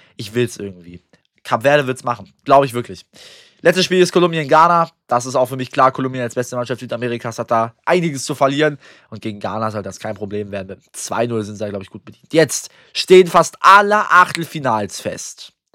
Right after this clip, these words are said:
Kanada spielt gegen Marokko. Paraguay spielt gegen Frankreich. Das ist ein sehr lustiges Spiel. Brasilien spielt gegen Norwegen. Auch ein sehr, sehr spannendes Spiel. Mexiko spielt gegen England.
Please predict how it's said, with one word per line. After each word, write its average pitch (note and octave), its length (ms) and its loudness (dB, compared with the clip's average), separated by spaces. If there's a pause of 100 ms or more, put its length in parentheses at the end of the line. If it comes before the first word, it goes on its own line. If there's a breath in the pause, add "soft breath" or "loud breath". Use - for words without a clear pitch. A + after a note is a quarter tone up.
(560)
Kanada E3+ 560 4
spielt - 580 -2
gegen E3+ 360 2
Marokko. C#3 520 0 (640 soft breath)
Paraguay F3+ 840 4
spielt - 760 -6 (200)
gegen F3+ 280 -2
Frankreich. C#3 960 0
Das - 120 -16
ist - 60 -14
ein A2 60 -14
sehr G2+ 280 0
lustiges G2 280 -12
Spiel. D3+ 260 -8 (300 soft breath)
Brasilien C#3 680 2
spielt - 280 -10
gegen C#3+ 240 -6
Norwegen. D3+ 460 6
Auch - 140 -6
ein C3+ 180 -2
sehr, A#2+ 360 2
sehr A#2 160 -2
spannendes G2+ 440 -6
Spiel. F2+ 300 -14 (560 soft breath)
Mexiko B2 760 -4
spielt F3 500 -10
gegen - 280 -10 (160)
England. G#2+ 680 -12